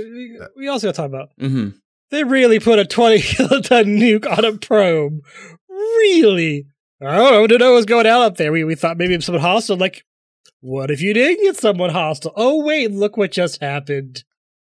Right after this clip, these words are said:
Speaker 3: Still pretty believable.
Speaker 1: Actually, it's very believable. We've done that before,
Speaker 2: Oh.
Speaker 1: haven't we?
Speaker 3: Uh-huh.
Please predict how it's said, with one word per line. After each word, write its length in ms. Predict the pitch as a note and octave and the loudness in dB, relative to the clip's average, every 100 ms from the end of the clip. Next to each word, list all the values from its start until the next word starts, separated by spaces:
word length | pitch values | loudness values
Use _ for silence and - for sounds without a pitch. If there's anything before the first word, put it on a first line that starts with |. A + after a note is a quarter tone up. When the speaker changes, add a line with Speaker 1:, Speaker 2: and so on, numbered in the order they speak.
| _ | _
Speaker 3:
Still 240 | - - B2+ | -20 -4 -4
pretty 240 | - A2 | -2 -4
believable. 640 | G#2 A2 A2 G#2+ A2 G#2 _ _ _ _ _ _ _ _ _ _ _ _ - - _ _ _ _ _ - | -2 -4 -4 -6 -8 -10 _ _ _ _ _ _ _ _ _ _ _ _ -20 -20 _ _ _ _ _ -16
Speaker 1:
Actually, 380 | B2+ C3+ - C3+ | -10 -10 -8 -8
it's 80 | A2+ | -8
very 220 | B2+ B2+ | -10 -8
believable. 600 | B2 B2+ B2+ B2 B2+ A#2+ | -8 -8 -8 -10 -12 -12
We've 180 | C3+ B2 | -14 -12
done 180 | B2+ B2 | -12 -10
that 120 | B2+ | -12
before, 260 | B2+ B2 C3 | -12 -10 -8
Speaker 2:
Oh. 20 | |
Speaker 1:
haven't 340 | B2+ B2 B2+ C#3 | -8 -10 -16 -16
we? 300 | C#3+ C3+ _ _ _ B2+ | -16 -16 _ _ _ -12
Speaker 3:
Uh-huh. 440 | A2+ G#2 G#2 F3 | -6 -4 -4 -6